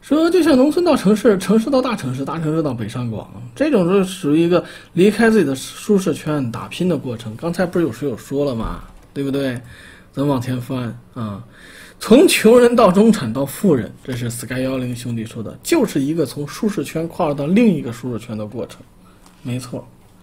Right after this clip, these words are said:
<laughs> 当然了，纯靠自己是非常难的，得开挂了。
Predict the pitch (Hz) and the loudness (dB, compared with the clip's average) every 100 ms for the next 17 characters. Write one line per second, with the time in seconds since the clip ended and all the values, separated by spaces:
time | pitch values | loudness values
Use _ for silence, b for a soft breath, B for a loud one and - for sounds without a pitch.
0 | b b b b b - - - - - | b b b b b -14 -14 -16 -14 -8
1 | - 381 480 220 233 202 B - - 226 | 4 4 6 4 4 2 B -6 4 6
2 | 294 403 - 415 190 180 214 302 262 - | 8 4 4 4 4 4 4 2 2 0
3 | 151 131 110 117 110 - b b b b | 0 -2 -4 -6 -8 -10 b b b b
4 | b b b - - 180 - 285 285 285 | b b b -8 -4 -2 2 4 6 6
5 | 285 - 147 117 110 | 6 6 6 0 -8